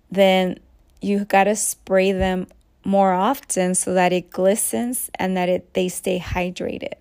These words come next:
So once they start growing and I'm, like, spraying heavily and it's staying hydrated, I'm gonna be doing this for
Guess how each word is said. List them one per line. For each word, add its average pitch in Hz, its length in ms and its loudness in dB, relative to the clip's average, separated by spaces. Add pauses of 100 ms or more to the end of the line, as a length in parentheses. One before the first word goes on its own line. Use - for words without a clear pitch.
(680)
So 196 680 4 (360)
once 214 300 2
they 269 100 -2
start 226 320 -2
growing 208 440 0
and 185 200 -2
I'm, 175 160 -4
like, - 200 -8
spraying 240 580 -4
heavily 214 880 -2
and 175 420 -4 (200)
it's 185 160 -4
staying 196 380 -2
hydrated, 202 720 -4
I'm 196 200 -4
gonna 208 220 -4
be 208 180 -4
doing 190 420 -4
this 208 400 -6 (1200)
for 185 640 4